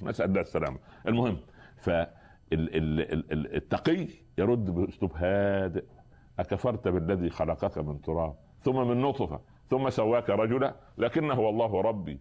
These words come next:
ولا أشرك بربي أحدا، ولولا إذ دخلت جنتك قلت ما شاء الله لا قوة إلا بالله، إن ترني أنا أقل منك مالا وولدا،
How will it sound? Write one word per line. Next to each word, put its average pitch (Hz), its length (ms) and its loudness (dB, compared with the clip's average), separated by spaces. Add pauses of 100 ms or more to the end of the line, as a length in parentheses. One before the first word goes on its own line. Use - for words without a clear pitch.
ولا 95 280 2
أشرك 113 300 0
بربي 95 440 0
أحدا، 69 300 -6 (260)
ولولا 95 260 2
إذ 92 180 2
دخلت 95 340 0
جنتك 95 540 0
قلت 98 340 -2
ما 98 220 0
شاء 95 360 2
الله 98 360 2 (320)
لا 95 160 2
قوة 101 420 0
إلا 95 360 0
بالله، 98 420 2 (260)
إن 90 100 -2
ترني 107 400 0
أنا 98 180 0
أقل 98 340 -2
منك 98 240 -4
مالا 92 320 0
وولدا، 113 560 0